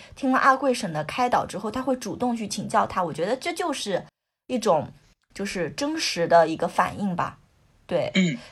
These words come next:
Speaker 1: 我其实也很喜欢和年长的人聊天啊，我就觉得他们拥有我们这个年纪就没有过的通达和智慧，
Speaker 2: 嗯。
Speaker 1: 呃，
Speaker 2: 对。
Speaker 1: 就是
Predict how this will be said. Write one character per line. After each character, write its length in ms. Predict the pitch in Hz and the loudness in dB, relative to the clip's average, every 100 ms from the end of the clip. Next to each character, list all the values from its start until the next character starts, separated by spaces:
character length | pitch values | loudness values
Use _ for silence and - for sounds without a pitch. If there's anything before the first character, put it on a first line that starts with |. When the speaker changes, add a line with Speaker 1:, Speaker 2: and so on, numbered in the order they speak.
| - | -6
Speaker 1:
我 100 | - | -4
其 160 | 277 | -2
实 100 | - | 2
也 140 | 381 233 | 4 4
很 180 | 220 | 4
喜 140 | 233 180 | 0 0
欢 180 | 180 196 | 0 2
和 140 | 196 | 0
年 200 | 185 190 | 0 0
长 140 | 175 | 0
的 100 | 156 | 0
人 160 | 156 156 | -4 -4
聊 180 | 160 151 | -2 -2
天 240 | 156 185 160 | -2 -2 -2
啊， 160 | 143 - - - - | -4 -8 -20 -20 -8
我 160 | 196 | -4
就 140 | 180 302 | -4 4
觉 160 | 262 | 6
得 100 | 311 | 6
他 160 | 302 320 | 4 2
们 220 | 311 262 | 4 4
拥 180 | 269 277 | 6 6
有 120 | 208 | 4
我 100 | 202 | 4
们 140 | 160 | 0
这 100 | 175 | -2
个 100 | 214 | -4
年 220 | 170 165 175 | -4 -4 -4
纪 160 | 254 | -4
就 180 | 233 226 | -2 -2
没 160 | 185 208 | -2 2
有 160 | 294 | 2
过 220 | - 220 | 2 0
的 80 | 190 | 0
通 260 | 170 285 320 | -4 -6 -2
达 160 | 220 | -2
和 160 | 196 190 | -2 -6
智 260 | 196 339 254 | -6 -4 -4
慧， 180 | - 165 | -2 -4
Speaker 2:
嗯。 160 | - - _ - | -4 -14 _ -2
Speaker 1:
呃， 220 | 202 190 | 2 4
Speaker 2:
对。 120 | 180 | 4
Speaker 1:
就 140 | 247 254 | 4 0
是 300 | 247 202 | 0 -4